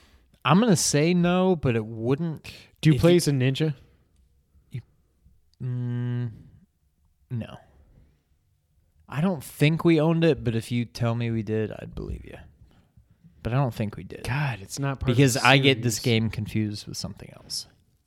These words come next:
Speaker 2: You get it confused with Legacy of the Wizard, I bet.
Speaker 1: No.
Speaker 2: Okay. Shinobi.
Speaker 1: No.
Speaker 2: Ninja Gaiden.
Speaker 1: <laughs> No.
Speaker 2: Black Manta.
Speaker 1: <laughs> No.
Speaker 2: Uh, do you know, was this one player or two player?
Speaker 1: Uh, actually, the back of the box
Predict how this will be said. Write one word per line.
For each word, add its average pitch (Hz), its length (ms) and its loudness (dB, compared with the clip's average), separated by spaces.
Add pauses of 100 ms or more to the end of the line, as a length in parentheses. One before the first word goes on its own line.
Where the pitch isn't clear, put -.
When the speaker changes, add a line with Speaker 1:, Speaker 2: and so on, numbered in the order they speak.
(340)
Speaker 2:
You 143 100 -2
get 143 140 4
it 139 60 -2
confused 110 340 -6
with 104 100 -10
Legacy 107 300 -8
of 98 60 -10
the 92 60 -10
Wizard, 95 300 -10
I 85 80 -14
bet. 90 260 -14 (160)
Speaker 1:
No. 214 120 -8 (480)
Speaker 2:
Okay. - 100 -20 (680)
Shinobi. 90 480 -16 (260)
Speaker 1:
No. - 160 -20 (420)
Speaker 2:
Ninja 101 160 -8
Gaiden. 90 240 -12 (100)
Speaker 1:
<laughs> - 120 -12
No. 113 320 -2 (500)
Speaker 2:
Black - 260 4
Manta. 151 460 4
Speaker 1:
<laughs> 196 140 4
No. - 480 4 (1400)
Speaker 2:
Uh, 123 500 2 (320)
do 139 120 4
you 151 40 8
know, 151 140 6
was 147 160 4
this 143 180 2
one 147 200 2
player 151 260 4
or 113 60 -2
two 131 160 -4
player? 139 260 -4 (560)
Speaker 1:
Uh, 104 320 -8
actually, 101 580 -8 (300)
the - 80 -6
back 110 240 2
of 107 80 0
the 90 60 -6
box 107 600 -2